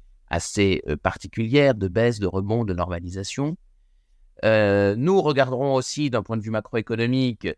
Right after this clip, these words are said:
ce qu'il se passe sur ce marché de l'immobilier, essentiellement depuis le début des années deux mille. Et donc ça, ça nous permettra,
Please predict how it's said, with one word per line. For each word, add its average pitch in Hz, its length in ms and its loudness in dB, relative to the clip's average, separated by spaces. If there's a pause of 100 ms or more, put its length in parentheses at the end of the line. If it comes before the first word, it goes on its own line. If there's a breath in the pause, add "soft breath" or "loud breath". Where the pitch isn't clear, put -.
ce 98 220 0
qu'il 143 220 0
se 147 100 4
passe 131 280 4
sur - 160 -16
ce 107 100 -6
marché 104 300 -2
de 95 60 -10
l'immobilier, 98 460 -2
essentiellement 98 500 0
depuis 92 320 -4 (280)
le 123 180 2
début 127 320 2
des 95 180 0
années 82 160 -8
deux 78 100 -8
mille. 120 340 -6 (500)
Et - 60 -12
donc 127 160 0
ça, 170 260 6
ça - 160 -8
nous 110 100 -4
permettra, 107 540 0